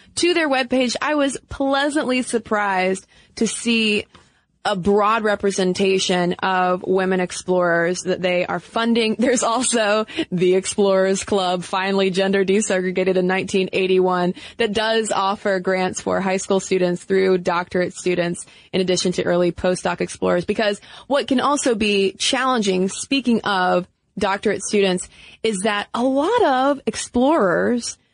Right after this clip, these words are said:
seem to be self-taught. And if you aren't under the umbrella of some kind of academic organization and are able to get funding that way, someone might go for a corporate sponsorship. So you can get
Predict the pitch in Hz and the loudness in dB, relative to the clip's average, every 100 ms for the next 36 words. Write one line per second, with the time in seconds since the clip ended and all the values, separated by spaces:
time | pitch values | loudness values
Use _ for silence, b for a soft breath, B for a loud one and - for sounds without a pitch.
0 | _ _ _ - - 392 - 330 - - | _ _ _ -8 -2 -2 2 0 0 -2
1 | 247 208 - - 277 - - 254 277 277 | -2 -2 -6 -2 0 0 0 0 2 2
2 | - 269 311 - 247 254 262 233 214 202 | 2 0 0 0 -2 0 2 2 2 2
3 | 208 208 226 220 202 220 220 214 202 - | 2 2 0 0 -2 -2 -2 0 -2 -2
4 | 202 208 208 202 202 190 202 202 208 190 | -4 -2 0 0 0 0 -2 0 2 2
5 | 196 180 185 196 185 190 B B B B | 2 0 0 0 0 -2 B B B B
6 | 214 214 208 208 196 180 196 - - 196 | -2 0 0 0 -2 -2 -4 -6 -4 0
7 | 196 190 185 175 175 175 196 254 269 269 | 2 2 2 0 -2 -4 -4 -2 0 2
8 | 269 269 - b b b - 233 220 208 | 2 0 -4 b b b -4 0 0 0
9 | 196 190 214 202 202 180 175 175 - 135 | 0 0 0 2 2 2 2 2 0 0
10 | 165 185 349 349 185 - 170 165 175 - | 0 0 -2 -2 -4 -4 -4 -2 -4 -4
11 | - - 196 196 185 226 202 - | -4 -2 0 2 0 0 -2 -6